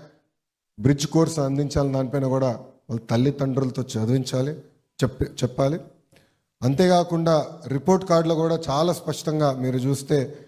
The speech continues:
స్ట్రెంగ్త్, వీక్‌నెసెస్ ఏంటి పిల్లలకి అనేది చాలా స్పష్టంగా చెప్తాం జరిగింది. దయచేసి ఈ కార్యక్రమం సీరియస్గా తీసుకోవాలని మిమ్మల్ని నేను కోరుకుంటున్నా.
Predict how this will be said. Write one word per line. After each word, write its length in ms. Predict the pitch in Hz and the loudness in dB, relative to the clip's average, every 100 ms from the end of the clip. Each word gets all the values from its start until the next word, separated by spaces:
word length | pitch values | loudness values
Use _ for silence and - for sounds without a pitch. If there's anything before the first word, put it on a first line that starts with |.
| _ _ _ _ _ | _ _ _ _ _
స్ట్రెంగ్త్, 520 | - - 156 170 - | -6 2 2 2 0
వీక్‌నెసెస్ 640 | 175 147 147 165 160 160 143 | 2 2 0 0 0 0 -2
ఏంటి 200 | 151 147 | -2 -2
పిల్లలకి 440 | 147 139 147 135 | -2 2 2 0
అనేది 320 | 135 139 131 120 - - | 0 0 0 -2 -4 -10
చాలా 260 | - 123 139 | -2 2 0
స్పష్టంగా 560 | - 120 - 135 135 113 - - - | -2 -10 -6 -2 0 0 -4 -20 -6
చెప్తాం 340 | 117 - 143 | -6 0 2
జరిగింది. 380 | 123 123 131 123 | 4 2 2 2
దయచేసి 560 | 104 117 123 156 156 160 117 - - - | 0 0 2 2 2 0 -2 -8 -20 -4
ఈ 100 | 117 139 | -2 0
కార్యక్రమం 540 | 131 131 139 131 135 123 - - - | 2 2 0 2 2 2 -2 -14 -12
సీరియస్గా 480 | - 131 139 - 120 | 0 2 2 0 -4
తీసుకోవాలని 680 | 120 123 - 127 127 123 104 - - _ | -2 -4 0 2 4 2 0 -6 -20 _
మిమ్మల్ని 300 | 107 123 127 120 | 2 4 4 2
నేను 140 | 113 | 0
కోరుకుంటున్నా. 560 | - 127 127 131 131 | 0 0 0 -2 0